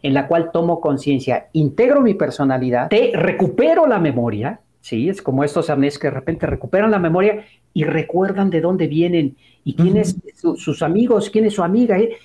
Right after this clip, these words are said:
Speaker 1: Y entonces puede empezar a actuar en el mundo. Imagínense que como civilización somos solo individuos, perdemos la memoria, no sabemos dónde ubicarnos, vivimos enajenados y nuestra conciencia está totalmente fragmentada.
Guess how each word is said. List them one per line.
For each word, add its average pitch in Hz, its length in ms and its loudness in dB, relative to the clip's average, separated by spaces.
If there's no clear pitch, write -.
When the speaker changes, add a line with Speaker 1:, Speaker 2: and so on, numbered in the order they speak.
Speaker 1:
Y 165 120 2
entonces 226 460 2
puede 269 260 2
empezar 220 400 0
a 208 40 -4
actuar 226 300 -2
en 202 140 2
el 190 100 -2
mundo. 226 340 2
Imagínense 214 720 2
que 208 120 -2
como 190 200 -2
civilización 156 760 -4
somos 254 480 0
solo 226 300 2
individuos, 127 680 -2
perdemos 247 500 2
la 202 120 2
memoria, 131 500 -2
no 233 200 2
sabemos 240 460 2
dónde 196 220 0
ubicarnos, 127 680 -4
vivimos 220 480 2
enajenados 165 720 -2
y 165 100 0
nuestra 156 360 0
conciencia 185 460 -2
está - 380 -4
totalmente 151 640 -4
fragmentada. - 800 -12